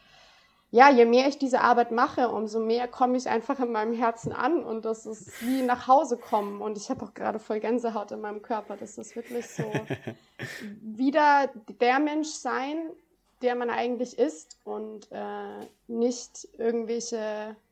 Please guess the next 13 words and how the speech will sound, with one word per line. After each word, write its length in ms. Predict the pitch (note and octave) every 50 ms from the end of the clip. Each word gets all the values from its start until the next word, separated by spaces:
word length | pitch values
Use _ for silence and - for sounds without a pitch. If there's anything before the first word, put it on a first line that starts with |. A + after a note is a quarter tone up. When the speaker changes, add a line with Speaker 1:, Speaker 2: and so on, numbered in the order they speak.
| _ _ _ _ _ _ _ _ _ _ _
Speaker 1:
ja, 180 | A3 A3+ A3+ A#3
Projektionen, 800 | A#3 - - A#3+ A3+ A3+ A3+ - - - A#3+ C4 D4 E4+ B3+ G3
die 100 | G3 G3
man 260 | G3+ G3 G3+ G3+ G3+
gelebt 440 | A3 G#3 G3+ G3+ A3 A3 - - -
hat 240 | A#3 A#3+ A#3 -
oder 180 | - - F#3 F3+
die 120 | F#3+ G#3
man 220 | G3+ G3+ G3 G#3 G3+
verkörpert 580 | - F3+ - - A3+ A#3 A#3 - G3+ G3 - -
hat 260 | G3+ G3 - - -
oder, 340 | G3+ F#3 - - - - -
ja, 260 | G3+ G#3+ A#3 G#3+ G3